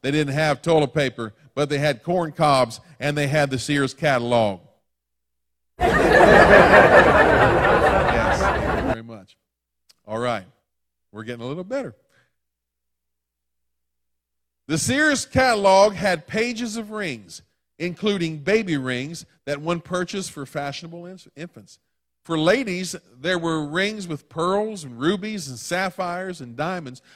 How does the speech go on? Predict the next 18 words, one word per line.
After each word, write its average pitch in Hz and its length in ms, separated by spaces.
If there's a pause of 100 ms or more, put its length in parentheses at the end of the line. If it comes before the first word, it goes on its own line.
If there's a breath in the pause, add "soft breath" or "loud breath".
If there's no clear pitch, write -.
(140)
but 165 160
none 214 320
were 175 120
designated 147 920 (240 soft breath)
as 151 240
engagement 175 560
or 185 80
wedding 190 320
rings. 107 380 (260 soft breath)
A 156 80
standard 240 480
wedding 208 400
ring 175 340
was 160 200
a 156 40
band 170 560
of 190 300
gold 143 580